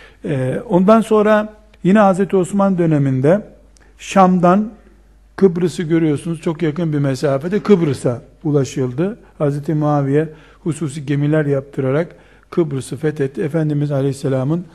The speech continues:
halalarından bir tanesi de kadın bir mücahide olarak o fetih hareketine katıldı.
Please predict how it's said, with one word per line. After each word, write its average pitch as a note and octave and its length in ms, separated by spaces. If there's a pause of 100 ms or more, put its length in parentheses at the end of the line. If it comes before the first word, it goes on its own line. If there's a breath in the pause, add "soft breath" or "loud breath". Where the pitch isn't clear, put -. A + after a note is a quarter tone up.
(240 loud breath)
halalarından D3+ 800
bir D#3 80
tanesi C3 500
de F3+ 180 (360 soft breath)
kadın D#3 400 (520)
bir C#3+ 120
mücahide D3 560
olarak D3 460 (360 soft breath)
o D3 80
fetih D3 360
hareketine C#3 680 (140)
katıldı. B2 480